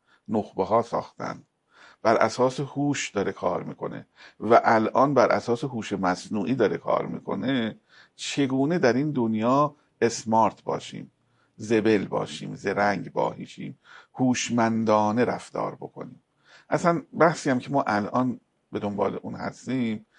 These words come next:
اینی که نهایتاً هوشمندانه زیستن در این دنیایی که چنین فضایی دارد چگونه است. ما آیا در این دنیا انسان منفعلی هستیم که با ما بازی می‌کنن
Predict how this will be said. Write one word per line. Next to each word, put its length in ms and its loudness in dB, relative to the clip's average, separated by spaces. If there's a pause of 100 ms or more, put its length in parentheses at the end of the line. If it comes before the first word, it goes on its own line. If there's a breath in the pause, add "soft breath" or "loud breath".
(320 soft breath)
اینی 240 -2
که 440 0 (220 soft breath)
نهایتاً 960 0 (320)
هوشمندانه 920 0
زیستن 680 -2 (420 soft breath)
در 160 4
این 200 2
دنیایی 640 2
که 140 -4
چنین 360 -2
فضایی 600 0
دارد 680 6 (240)
چگونه 440 -4
است. 380 -6 (440 soft breath)
ما 520 4 (220 soft breath)
آیا 240 6
در 160 4
این 140 0
دنیا 680 0
انسان 400 -4
منفعلی 540 -2
هستیم 520 -2 (320 soft breath)
که 100 -6
با 160 4
ما 120 2
بازی 420 6
می‌کنن 600 -2